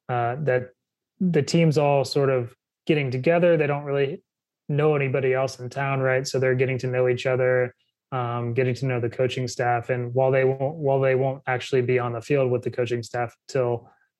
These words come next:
March, um, there's a lot of familiarity there and a lot of, they know what the expectations are gonna be.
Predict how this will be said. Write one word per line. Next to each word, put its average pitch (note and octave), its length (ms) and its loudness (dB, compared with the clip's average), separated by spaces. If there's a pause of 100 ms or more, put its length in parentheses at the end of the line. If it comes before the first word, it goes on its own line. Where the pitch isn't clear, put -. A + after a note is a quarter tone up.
(120)
March, C#3 580 2 (340)
um, A#2+ 600 -4
there's C#3+ 140 4
a C3+ 40 4
lot C3+ 140 4
of B2 60 -2
familiarity A#2+ 560 0
there A#2 220 0
and A#2 100 -4
a A#2 40 -6
lot A#2 180 0
of, A#2 160 -6 (220)
they B2+ 140 0
know B2 120 0
what A2+ 140 -6
the A#2+ 60 -6
expectations A#2+ 640 -4
are A#2 80 -2
gonna A#2 180 -6
be. A#2 420 -4